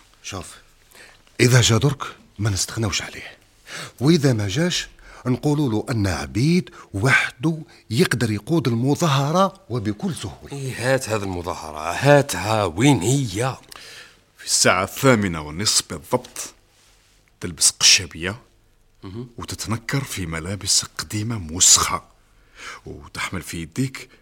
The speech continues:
Speaker 3: قفة مهرية، وتتجه إلى رحبة الغوث سيدي عبد الله. وثم تلقى جماعة كبيرة من النساء والرجال والأطفال والشيوخ.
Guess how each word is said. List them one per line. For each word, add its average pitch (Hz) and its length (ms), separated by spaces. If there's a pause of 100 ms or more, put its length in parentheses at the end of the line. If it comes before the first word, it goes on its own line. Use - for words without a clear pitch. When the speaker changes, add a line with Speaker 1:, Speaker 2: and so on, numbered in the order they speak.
(300)
Speaker 3:
قفة 143 320
مهرية، 90 580 (840)
وتتجه 127 560
إلى 101 120
رحبة 104 420
الغوث 98 840
سيدي 101 240
عبد 80 220
الله. 78 180 (1200)
وثم 123 460 (1080)
تلقى 101 280
جماعة 98 440
كبيرة 95 380
من 82 100
النساء 85 340
والرجال 110 500 (600)
والأطفال 87 680
والشيوخ. - 560